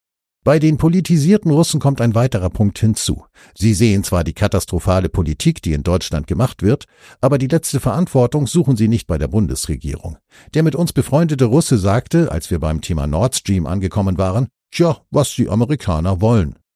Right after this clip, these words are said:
Deutschen Politikern trauen viele Russen nicht mehr viel zu. Sie sehen die komplette Abhängigkeit von den U S A.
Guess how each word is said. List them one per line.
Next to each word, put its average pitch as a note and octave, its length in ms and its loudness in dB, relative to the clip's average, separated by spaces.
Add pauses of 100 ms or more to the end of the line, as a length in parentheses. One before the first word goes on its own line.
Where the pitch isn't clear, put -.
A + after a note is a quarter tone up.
(840)
Deutschen E3 300 0
Politikern D#3+ 520 0
trauen C#3 300 0
viele A2 220 0
Russen E2+ 340 0
nicht F2 240 -2
mehr C#2 140 -2
viel C#2 280 -4
zu. - 320 -4 (240)
Sie B2+ 180 2
sehen C3 280 4
die A2 100 2
komplette A2 480 0
Abhängigkeit E2+ 600 -2
von D#2 140 -2
den C2 160 -4
U C#2 140 -4
S C2 160 -6
A. D2+ 220 -4